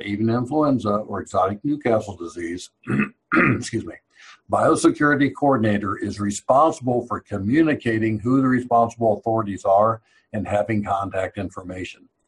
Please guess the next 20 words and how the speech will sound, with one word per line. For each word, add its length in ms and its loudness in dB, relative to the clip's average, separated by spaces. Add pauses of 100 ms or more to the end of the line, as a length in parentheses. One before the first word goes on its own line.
(380)
Typically, 760 2
this 220 -6
is 100 -6
the 140 -8
state 360 -8
veterinarian 580 -8 (140)
or 80 -16
state 300 -12
veterinarian's 480 -12
office. 480 -6 (1080)
What 240 4
actions 400 2
are 140 6
to 100 -2
be 140 0
taken 420 0
during 260 -2
the 160 -8
interim 300 -6
period 520 2